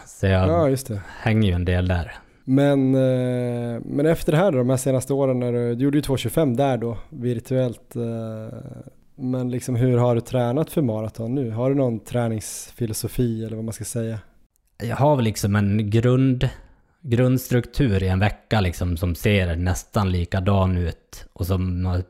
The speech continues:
Speaker 1: pri-, princip har sett likadan ut sen jag började satsa mot maraton. Sen byts den ut lite mot olika pass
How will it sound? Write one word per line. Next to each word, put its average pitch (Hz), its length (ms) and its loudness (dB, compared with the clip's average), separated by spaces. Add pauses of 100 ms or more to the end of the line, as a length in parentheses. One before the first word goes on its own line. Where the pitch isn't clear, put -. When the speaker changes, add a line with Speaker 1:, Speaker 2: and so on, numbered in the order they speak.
Speaker 1:
pri-, 101 260 2
princip 107 460 0
har 98 80 0
sett 101 200 0 (300)
likadan 95 600 0
ut - 400 -8 (580)
sen 95 220 0
jag 92 120 2
började 101 380 4
satsa - 340 -2
mot 87 160 -2
maraton. 95 460 0 (280)
Sen 104 720 4
byts 104 360 2
den 104 180 4
ut 113 220 2
lite 95 360 -2
mot 92 180 2
olika 98 400 2
pass - 640 -2